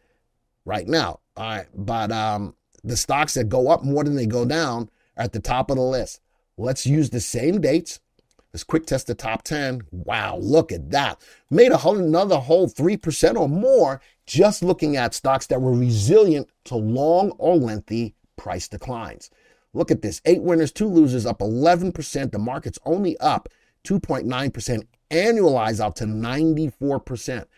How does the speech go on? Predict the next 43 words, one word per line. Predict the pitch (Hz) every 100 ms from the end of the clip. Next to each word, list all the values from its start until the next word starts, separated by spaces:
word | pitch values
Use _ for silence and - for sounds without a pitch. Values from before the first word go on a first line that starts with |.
| _ _ _
Folks, | 165 147 -
that's | - 107 90
January. | 90 139 156 185 180 160 143 - _ _
That's | 160 185 - -
a | 135
little | 135 151 208 226
more | 185 175 175
than | 151 131
a | 117
month, | 117 135 170 202 143 - 123
and | 127
you're | 131 -
up | 151 -
eleven | 117 113 123 151 180 175 190 180
percent. | - 160 - 160 117 - _ _ _ _
Folks, | - 175 - - _ - - _ _ _
does | 143 117
this | 156 143
work | 170 160
all | - 147
the | 185
time? | - 180 240 262 - _
It | - -
works | 107 135 -
the | 110
majority | 90 76 71 90 143 180
of | 113 80
the |
time. | 80 90 87 95 - - _
Would | 113 120 101
you | 117
rather | 107 117 147 175
to | 156
have | 147 147
a | 156
system | - 156 - 160 87
that | -
will | -
put | - 147 95
these | 107 151 160
kinds | - 151 147
of |
stocks | 139 151 117 -